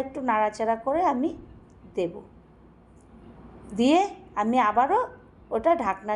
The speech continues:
দিয়ে ঢেকে দেব, ঢাকা দিয়ে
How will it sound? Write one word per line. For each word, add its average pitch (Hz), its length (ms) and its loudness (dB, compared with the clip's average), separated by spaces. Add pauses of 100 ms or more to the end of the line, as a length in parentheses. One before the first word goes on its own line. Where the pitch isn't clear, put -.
দিয়ে 269 140 -4 (100)
ঢেকে 170 240 -8
দেব, 170 180 -14 (3750)
ঢাকা 240 260 2
দিয়ে 269 220 2